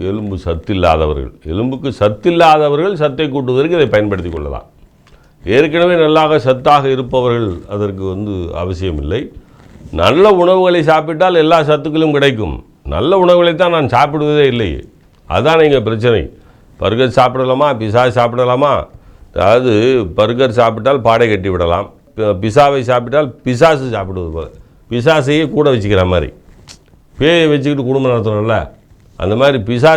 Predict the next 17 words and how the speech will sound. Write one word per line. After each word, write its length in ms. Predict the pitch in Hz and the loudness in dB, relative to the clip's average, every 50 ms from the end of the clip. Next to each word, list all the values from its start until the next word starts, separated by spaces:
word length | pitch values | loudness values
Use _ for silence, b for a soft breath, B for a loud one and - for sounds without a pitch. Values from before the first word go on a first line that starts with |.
| 139 | 2
சாப்பிட்டோம்னா 520 | - 127 117 113 104 101 90 85 78 73 78 82 92 107 117 117 - - b b b b b b b _ _ - | 0 0 -2 -2 -4 -6 -6 -4 -4 -2 0 0 0 0 0 -2 -6 -10 b b b b b b b _ _ 2
பேயை 260 | 151 170 185 185 175 160 | 2 4 4 4 4 2
வச்சுக்கிட்டு 320 | 147 131 120 139 139 143 123 139 | 0 0 -2 -2 -4 -4 -6 -4
குடும்பம் 240 | 131 135 135 135 123 | -2 0 2 2 2
நடத்துறது 320 | 113 107 92 104 98 92 95 | 2 2 0 -2 -2 -2 -4
தான். 140 | 92 - - - - _ _ _ - - | -6 -8 -10 -16 -20 _ _ _ -18 -10
புரியுதுங்களா? 360 | 101 101 98 98 104 113 98 85 - - - - b b b b b b - - - | -6 -4 -2 -2 0 0 -2 -2 -4 -10 -16 -20 b b b b b b -16 -8 -4
நூடுல்ஸை 460 | 117 139 147 139 139 131 107 110 127 110 110 | -2 0 0 0 0 -2 0 0 -2 0 2
போடு, 260 | 123 135 143 147 156 175 185 - - - _ _ _ _ _ _ _ _ - | 2 4 4 4 2 0 -2 -6 -10 -20 _ _ _ _ _ _ _ _ -8
பிரிச்சு 340 | - 131 135 131 131 - 127 120 120 | -6 -6 -6 -6 -8 -8 -8 -4 0
போடு, 280 | 127 127 135 143 151 165 175 180 - - - - - - - _ _ _ _ - | 2 4 4 4 2 0 -2 -4 -8 -14 -20 -20 -20 -20 -20 _ _ _ _ -2
கொதிக்கவை, 520 | 117 117 120 139 127 117 139 131 135 156 175 175 - - - - - _ _ _ - - | -2 0 0 0 -2 0 0 2 2 2 0 -2 -6 -14 -18 -20 -20 _ _ _ -6 0
சாப்பிடு, 400 | 123 127 143 139 123 139 147 180 - - - - - - - - - - - | 2 2 2 2 0 -4 -4 -4 -4 -6 -10 -18 -18 -18 -18 -20 -20 -12 -4
செத்துப்போ. 380 | - 185 180 151 - 110 95 80 - - - _ - - - - - - - - - _ _ _ _ _ - _ - | 0 0 2 2 2 0 -2 -4 -6 -10 -20 _ -20 -20 -20 -20 -20 -20 -20 -20 -20 _ _ _ _ _ -18 _ -4
இதுதான் 280 | 107 131 156 160 156 147 | 0 2 2 4 2 2
நம்ம 160 | 127 110 101 98 | 0 0 0 0
நிலைமை. 320 | 95 95 95 87 76 69 | 2 0 0 -2 -4 -8